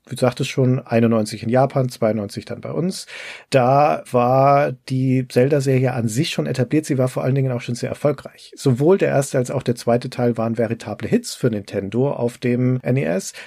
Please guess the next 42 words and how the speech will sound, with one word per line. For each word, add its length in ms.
Das 220
auch 180
einer 220
der 140
Gründe, 320
warum 240
sie 100
überhaupt 460
das 320
Link 180
to 100
the 60
Past 340
als 200
Launch-Titel 480
ins 120
Auge 300
gefasst 400
hatten, 320
warum 320
sie 160
dann 260
aber 220
auch 160
gesagt 400
haben, 160
„Na, 160
wir 80
geben 300
dem 180
mehr 220
Zeit, 320
wir 80
stecken 260
da 80
mehr 220
Ressourcen 400
rein.“ 260
Und 120
man 140
merkt 340
das 180